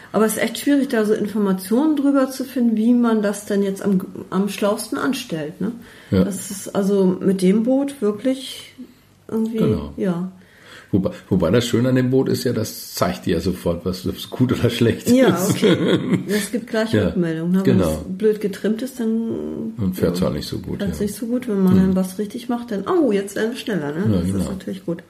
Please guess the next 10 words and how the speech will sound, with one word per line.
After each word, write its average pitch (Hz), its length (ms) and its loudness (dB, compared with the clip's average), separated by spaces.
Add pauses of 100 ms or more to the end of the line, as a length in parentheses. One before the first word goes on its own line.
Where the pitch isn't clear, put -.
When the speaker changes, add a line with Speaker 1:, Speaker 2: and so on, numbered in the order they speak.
(500)
Speaker 2:
Ja, 117 120 4
wenn 104 100 4
wir's 95 160 4
reinholen, 120 440 6
dann, 135 220 4
dann 123 120 6
machen 117 160 4
wir 113 160 4
eigentlich 110 200 2
genauso. 131 640 4